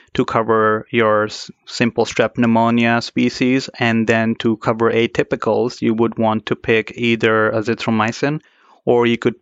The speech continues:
pick levofloxacin, or you could pick doxycycline. So azithromycin and doxycycline are a bit better. Uh, levofloxacin I would hold, especially if you're not discharging the patient immediately. So that would be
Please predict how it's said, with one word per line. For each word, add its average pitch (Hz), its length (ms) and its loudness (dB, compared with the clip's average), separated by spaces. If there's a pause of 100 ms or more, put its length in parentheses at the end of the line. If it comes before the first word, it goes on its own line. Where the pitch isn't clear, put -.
(140)
pick 120 180 -2
levofloxacin, 120 1080 -2
or 117 220 2
you 117 140 0
could - 260 -6
pick 113 240 -2
doxycycline. 110 840 -2 (460)
So 120 320 2
azithromycin 147 720 0
and 123 120 0
doxycycline 120 880 -2
are 117 260 0
a 117 60 0
bit 113 280 0 (140)
better. 123 480 0
Uh, 120 440 0
levofloxacin 127 1160 0
I 113 80 2
would 113 260 0 (400)
hold, 123 520 0
especially 120 960 -2
if 120 220 -2
you're 117 100 2
not 110 220 0
discharging 113 500 -2
the 117 80 -4
patient 113 500 -4
immediately. 113 560 -2
So 135 160 0
that 165 200 0
would 170 180 0
be 131 300 0